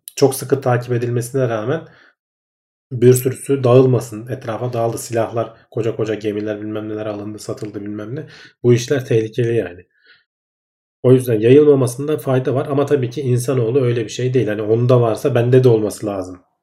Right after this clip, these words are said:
e, hissi geliyor. Şimdi İsrail'de, İran'da varsa Türkiye'de olmasın mı? E, bir yandan da o var. E, ama işte bunun da çıkmaz sokak yani insanlık adına.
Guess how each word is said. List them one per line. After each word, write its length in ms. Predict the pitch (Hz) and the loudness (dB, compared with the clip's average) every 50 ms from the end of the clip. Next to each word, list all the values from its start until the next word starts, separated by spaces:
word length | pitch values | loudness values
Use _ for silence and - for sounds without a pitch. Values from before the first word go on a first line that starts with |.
| _ - | _ -16
e, 60 | 107 104 104 104 101 107 | -16 -16 -16 -12 -10 -8
hissi 280 | 107 - - - 127 | -8 -8 -8 -8 -2
geliyor. 300 | 123 139 131 127 113 110 | 2 2 4 4 2 -2
Şimdi 240 | - 110 101 101 104 | -6 -8 -10 -10 -10
İsrail'de, 580 | 101 - - - 120 110 107 107 107 113 127 117 | -12 -10 -8 -6 -4 -2 -2 -2 -2 -2 -2 0
İran'da 480 | 117 120 123 117 113 117 117 120 113 117 | 2 4 4 4 2 0 0 0 0 2
varsa 440 | 127 123 123 - - 156 165 - - - - - _ _ _ | 2 0 0 -2 -4 -6 -8 -8 -12 -20 -20 -20 _ _ _
Türkiye'de 440 | - - 131 127 123 131 120 123 170 | 2 2 2 2 2 2 2 4 6
olmasın 520 | 170 165 160 156 147 123 - - 110 98 92 | 6 6 6 6 6 4 4 2 -4 -8 -8
mı? 120 | 95 - _ _ _ _ _ _ _ _ - | -10 -12 _ _ _ _ _ _ _ _ -12
E, 120 | - 104 104 | -12 -6 -2
bir 60 | 123 | -2
yandan 340 | 110 101 95 98 101 117 131 | -2 -2 -2 -6 -6 -2 0
da 60 | 147 | 2
o 160 | 147 143 135 | 4 4 4
var. 280 | 117 113 - - - _ _ _ _ _ _ _ _ _ _ - | 4 2 0 -4 -8 _ _ _ _ _ _ _ _ _ _ -12
E, 40 | 110 107 104 104 104 107 104 107 113 - - | -10 -8 -8 -8 -10 -10 -12 -14 -16 -10 -4
ama 220 | 123 123 160 160 | -2 0 0 0
işte 220 | 131 - - 143 | -2 -4 -2 2
bunun 240 | 135 143 147 151 143 | 4 4 4 4 4
da 80 | 151 156 151 143 139 - 139 131 - _ - 139 139 127 - _ - | 2 0 0 -2 -8 -12 -18 -20 -20 _ -20 -20 -20 -20 -18 _ -10
çıkmaz 380 | - 127 - 160 147 131 - | -10 -6 -4 -2 -2 -2 -4
sokak 440 | - 123 117 - 101 - - - _ - | -4 -6 -6 -6 -8 -12 -12 -16 _ -18
yani 280 | 110 107 104 101 107 - | -16 -16 -16 -16 -10 -6
insanlık 460 | 127 117 107 - 120 120 123 127 123 | -4 -4 -2 0 2 2 2 2 2
adına. 340 | 113 95 98 92 90 87 - | 0 -2 -2 -4 -10 -12 -16